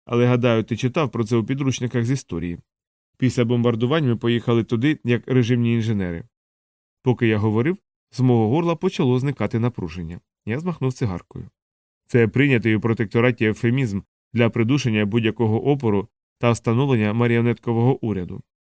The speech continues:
Звісно, ця справа не обходиться без допитів, а в нас було небагато вигадливих програм для них. Тож ми мусили проявити винахідливість. Я загасив цигарку об стіл і підвівся. «Людина, з якою я хочу тебе познайомити», сказав я,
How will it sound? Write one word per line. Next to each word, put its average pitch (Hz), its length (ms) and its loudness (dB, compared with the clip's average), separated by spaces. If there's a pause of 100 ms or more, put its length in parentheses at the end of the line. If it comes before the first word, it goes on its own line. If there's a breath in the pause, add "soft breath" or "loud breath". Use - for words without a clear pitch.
(180)
Звісно, 127 380 0
ця 113 180 0
справа 117 340 2
не 117 120 2
обходиться 113 560 0 (260)
без 113 200 0
допитів, 107 480 -4 (340)
а 156 100 -2
в 143 60 0
нас 139 180 2
було 117 380 0
небагато 123 560 2
вигадливих 113 540 0
програм 107 380 -2
для 104 140 -2
них. 90 280 -12 (420)
Тож 117 200 2
ми 123 100 4
мусили 120 400 2
проявити 110 500 0
винахідливість. 104 840 -4 (720)
Я 190 220 2
загасив 117 480 2
цигарку 131 400 0
об 101 100 -2
стіл - 280 -4
і 131 80 -2
підвівся. 95 560 -8 (480)
«Людина, 120 420 2
з 104 80 0
якою 151 260 2
я 113 60 2
хочу 127 280 0
тебе 110 200 0
познайомити», 101 720 -4 (340)
сказав 113 360 0
я, 175 160 0